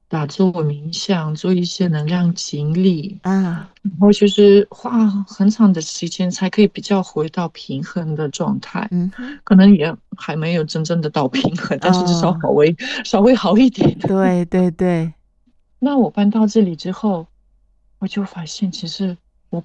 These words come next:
Speaker 1: 本来就是在很平衡的状态下，
Speaker 2: <laughs>
Speaker 1: 所以我冥想的时候，我能够更进入我，嗯，就更靠近我自己的自我本质，我可以更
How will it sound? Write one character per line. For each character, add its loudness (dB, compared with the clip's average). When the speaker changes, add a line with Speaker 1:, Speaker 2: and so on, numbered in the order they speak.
Speaker 1:
本 2
来 -6
就 -2
是 -6
在 -2
很 -4
平 4
衡 0
的 2
状 -8
态 2
下， -4
Speaker 2:
<laughs> -4
Speaker 1:
所 0
以 2
我 -2
冥 0
想 -6
的 -10
时 -10
候， -10
我 -14
能 6
够 2
更 2
进 -6
入 -2
我， -4
嗯， -2
就 0
更 4
靠 0
近 4
我 -2
自 -2
己 -8
的 -4
自 -2
我 2
本 -2
质， -4
我 -2
可 4
以 4
更 6